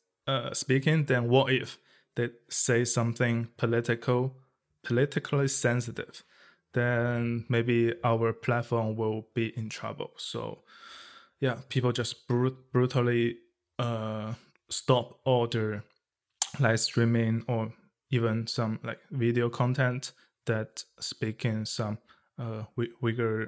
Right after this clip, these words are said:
or Tibetan language. So, uh, I encountered one case during my work at, uh, ByteDance. So,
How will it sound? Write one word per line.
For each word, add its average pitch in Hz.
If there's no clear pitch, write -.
or 113
Tibetan 110
language. 123
So, 131
uh, 131
I 135
encountered 139
one 131
case 131
during 117
my 110
work 113
at, 123
uh, -
ByteDance. 113
So, 127